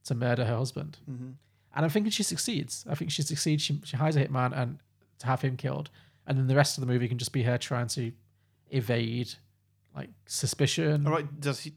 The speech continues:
Speaker 2: it, it works?
Speaker 1: It
Speaker 2: Like,
Speaker 1: works, he
Speaker 2: um,
Speaker 1: dies,
Speaker 2: all
Speaker 1: yeah.
Speaker 2: right, okay.
Speaker 1: But then I'm thinking that maybe someone knows, maybe there's someone who knows, or maybe,
Speaker 2: Right,
Speaker 1: like,
Speaker 2: yeah,
Speaker 1: something
Speaker 2: yeah.
Speaker 1: goes wrong and she gets blackmailed.
Speaker 2: Yeah.
Speaker 1: And
Speaker 2: Is
Speaker 1: she's
Speaker 2: it
Speaker 1: trying
Speaker 2: Bette
Speaker 1: to cl-
Speaker 2: Davis?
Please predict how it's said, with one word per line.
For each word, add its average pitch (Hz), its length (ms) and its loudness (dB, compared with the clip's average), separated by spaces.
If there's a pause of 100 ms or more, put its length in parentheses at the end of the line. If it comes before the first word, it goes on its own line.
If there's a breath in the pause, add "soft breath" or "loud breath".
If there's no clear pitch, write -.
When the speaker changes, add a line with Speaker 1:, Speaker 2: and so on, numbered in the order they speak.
Speaker 2:
it, 147 220 -10 (400)
it 147 140 -2
works? 151 320 0
Speaker 1:
It 196 80 0
Speaker 2:
Like, 190 60 6
Speaker 1:
works, 208 340 12
he 180 80 8
Speaker 2:
um, 147 40 6
Speaker 1:
dies, 165 320 8
Speaker 2:
all 160 80 8
Speaker 1:
yeah. 151 60 8
Speaker 2:
right, 139 140 4
okay. 156 220 -6 (180)
Speaker 1:
But 170 100 6
then 175 100 10
I'm 165 80 10
thinking 156 320 6
that 147 120 6
maybe 147 360 8
someone 135 440 2
knows, 123 540 2
maybe 120 140 0
there's 120 120 0
someone 123 280 -2
who 127 80 2
knows, 120 340 0
or 123 80 -2
maybe, 123 160 0
Speaker 2:
Right, 123 80 2
Speaker 1:
like, 120 120 0
Speaker 2:
yeah, 120 60 0
Speaker 1:
something 120 200 0
Speaker 2:
yeah. 123 60 -2
Speaker 1:
goes 117 160 0
wrong 120 280 0
and 127 140 -2
she 147 100 -2
gets 143 100 -4
blackmailed. 131 540 -2 (140)
Speaker 2:
Yeah. 123 220 -4
Speaker 1:
And - 100 2
Speaker 2:
Is - 40 2
Speaker 1:
she's 135 120 6
Speaker 2:
it - 20 0
Speaker 1:
trying 135 140 6
Speaker 2:
Bette 127 120 4
Speaker 1:
to - 20 -2
cl- 139 100 4
Speaker 2:
Davis? 160 340 -4